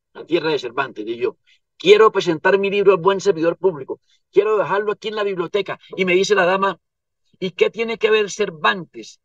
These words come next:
con el buen servidor público?". Y yo, "Todo, todo, porque Cervantes fue un servidor ejemplar cuando dirigió las finanzas de España, y por eso,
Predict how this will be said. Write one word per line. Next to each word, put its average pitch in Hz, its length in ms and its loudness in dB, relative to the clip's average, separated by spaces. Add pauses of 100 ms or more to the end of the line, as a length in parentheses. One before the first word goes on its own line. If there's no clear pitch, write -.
(220)
con 165 180 -2
el 156 140 0
buen 185 260 2
servidor 156 440 -2
público?". 160 420 -8
Y - 40 -14
yo, 143 140 -4
"Todo, - 480 2 (960)
todo, 208 400 2 (580)
porque 139 260 -6
Cervantes 165 540 -4
fue 180 100 0
un 180 180 -6
servidor 151 760 -4
ejemplar 165 840 -2 (380)
cuando 151 320 0
dirigió 135 540 -2
las 180 140 2
finanzas 160 540 -4
de 123 60 -12
España, 123 560 -2 (400)
y 196 200 -2
por 156 260 8
eso, 165 340 2